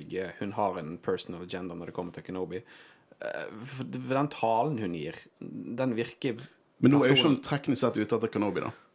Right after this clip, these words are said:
Speaker 2: For det at hun er ikke klar over at Kenobi er på Tatooine.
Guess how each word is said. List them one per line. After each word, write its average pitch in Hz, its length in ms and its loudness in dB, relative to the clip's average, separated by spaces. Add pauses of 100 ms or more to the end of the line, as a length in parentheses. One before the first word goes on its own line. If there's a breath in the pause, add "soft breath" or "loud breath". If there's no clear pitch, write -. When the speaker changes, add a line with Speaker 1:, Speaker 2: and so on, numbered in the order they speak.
(1500 soft breath)
Speaker 2:
For - 80 6
det 131 100 10
at 120 120 4 (100)
hun 127 160 4
er 87 80 0
ikke 110 140 -2
klar 123 160 6
over 98 100 4
at - 80 -8
Kenobi 98 300 2
er 78 100 -2
på 82 160 0
Tatooine. 80 400 -2